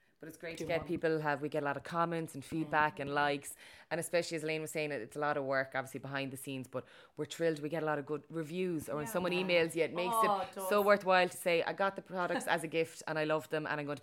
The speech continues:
Speaker 1: be rebuying." So all those small wins make it worthwhile when you're kind of
Speaker 2: Absolutely.
Speaker 1: packing
Speaker 3: Yeah.
Speaker 1: boxes in the evening, and so that, that's, you
Speaker 3: Yeah.
Speaker 1: know, that's a big part of it.
Speaker 3: Tell me, what are the plans for the future? I know you probably have products in your head that you want to maybe bring on the line as well.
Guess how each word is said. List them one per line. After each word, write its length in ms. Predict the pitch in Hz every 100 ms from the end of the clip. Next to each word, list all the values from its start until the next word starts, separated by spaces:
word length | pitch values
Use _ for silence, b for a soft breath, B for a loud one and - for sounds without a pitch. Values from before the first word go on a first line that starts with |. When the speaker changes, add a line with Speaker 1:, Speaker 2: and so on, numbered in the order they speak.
| 143
Speaker 1:
be 100 | 143
rebuying." 360 | 131 135 131 127 B B
So 160 | - 151
all 140 | 185
those 180 | 202 190
small 400 | 190 180 170 165
wins 500 | 156 160 156 147 131 - b b -
make 160 | 151 151
it 20 |
worthwhile 420 | 127 139 139 135 131
when 100 | 135
you're 100 | 127 120
kind 160 | 151
of 60 | 147
Speaker 2:
Absolutely. 80 | 165
Speaker 1:
packing 240 | 151 160
Speaker 3:
Yeah. 100 | 151
Speaker 1:
boxes 260 | 165 - 139
in 100 | 139
the 80 |
evening, 360 | 143 143 147 139
and 100 | 135
so 120 | 127
that, 240 | 147 180 208
that's, 220 | 202 202 202
you 60 |
Speaker 3:
Yeah. 80 | 196
Speaker 1:
know, 220 | 185 170 - B B B B -
that's 180 | 175
a 40 | 185
big 200 | 170 170
part 260 | 156 151
of 80 | 156
it. 220 | 135 - - -
Speaker 3:
Tell 180 | 285 277
me, 100 | 285
what 220 | 285 285
are 40 |
the 80 | 254
plans 360 | 240 254 233 226
for 100 | 208
the 80 |
future? 380 | 202 208 196 202
I 60 | 202
know 180 | 220 247
you 120 | 233
probably 300 | 233 226 220
have 160 | 202
products 420 | - 214 190 180 -
in 120 | 190
your 100 | 190
head 200 | 202 190
that 120 | 190
you 80 | 185
want 140 | 190
to 80 | 190
maybe 280 | 185 190 185
bring 220 | 196 196
on 140 | 196
the 60 | 185
line 380 | 196 202 196 190
as 160 | 180
well. 400 | 208 202 196 190